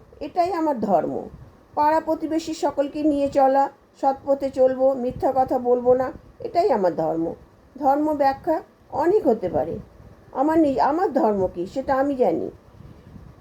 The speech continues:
শ্রী-, শ্রীকৃষ্ণ বল-, বলেননি যে ঘরে বসে বসে ধর্ম করো, মানে ঈশ্বরকে ভাবো, আহ, ডাকো, তাহলে তোমার চল-, আহ, তা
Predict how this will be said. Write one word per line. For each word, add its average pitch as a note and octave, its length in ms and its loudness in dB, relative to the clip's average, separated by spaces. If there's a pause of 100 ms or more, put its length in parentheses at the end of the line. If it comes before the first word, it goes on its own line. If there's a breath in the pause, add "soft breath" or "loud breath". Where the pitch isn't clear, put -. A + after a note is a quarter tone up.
(760)
শ্রী-, E4 340 0 (4000)
শ্রীকৃষ্ণ E4+ 540 -2
বল-, C#4+ 320 2
বলেননি C4 680 2 (160)
যে C#4+ 160 -8
ঘরে D4+ 320 0
বসে D4 260 -2
বসে C#4+ 260 -2
ধর্ম C#4 360 2
করো, D4 360 2 (400)
মানে C#4 220 0
ঈশ্বরকে C#4 440 2
ভাবো, A#3+ 520 2 (400)
আহ, A#3+ 300 2
ডাকো, B3+ 520 2 (240)
তাহলে C4+ 360 0
তোমার B3 320 0 (260)
চল-, A#3+ 200 2
আহ, G#3 540 2
তা G#3+ 220 4